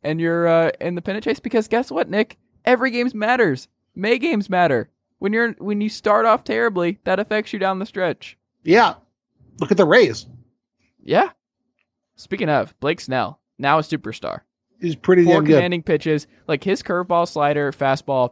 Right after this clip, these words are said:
Speaker 1: and changeup. He has all four now.
Speaker 2: He's,
Speaker 1: He is,
Speaker 2: he's nasty.
Speaker 1: he is, um,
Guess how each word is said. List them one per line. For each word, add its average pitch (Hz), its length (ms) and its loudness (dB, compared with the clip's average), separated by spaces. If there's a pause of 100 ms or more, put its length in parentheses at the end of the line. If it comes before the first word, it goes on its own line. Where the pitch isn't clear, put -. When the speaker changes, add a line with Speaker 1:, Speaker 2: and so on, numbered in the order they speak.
(140)
Speaker 1:
and 120 160 -6
changeup. 113 400 -2 (160)
He 143 140 -4
has 151 120 2
all 147 140 4
four 123 240 -2
now. 90 240 -8 (120)
Speaker 2:
He's, 202 260 4
Speaker 1:
He 160 60 4
is, 151 300 -2
Speaker 2:
he's 190 220 4
nasty. 127 400 2 (800)
Speaker 1:
he 127 220 -6
is, 110 680 -6 (100)
um, 76 540 -14